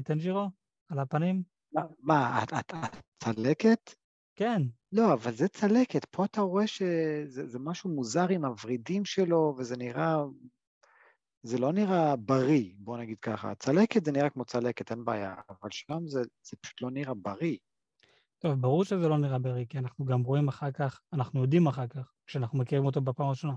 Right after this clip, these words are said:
Speaker 1: הוא עיוור וחצי מהפרצו-, מהפרצוף שלו שרוף. אז יכול להיות זה התהליך ההתחלתי,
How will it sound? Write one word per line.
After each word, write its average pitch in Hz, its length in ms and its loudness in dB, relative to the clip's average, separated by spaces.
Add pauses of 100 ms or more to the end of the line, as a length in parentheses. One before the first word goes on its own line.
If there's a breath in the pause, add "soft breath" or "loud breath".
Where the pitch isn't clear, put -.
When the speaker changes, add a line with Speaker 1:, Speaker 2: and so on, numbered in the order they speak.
Speaker 1:
הוא 135 140 2
עיוור 147 400 2
וחצי 135 920 -6
מהפרצו-, 143 520 0
מהפרצוף 139 520 -4
שלו 143 180 -6
שרוף. 143 500 0 (640)
אז 135 120 -4
יכול 131 220 -2
להיות 151 100 0
זה 143 140 2
התהליך 139 720 -2
ההתחלתי, 131 760 0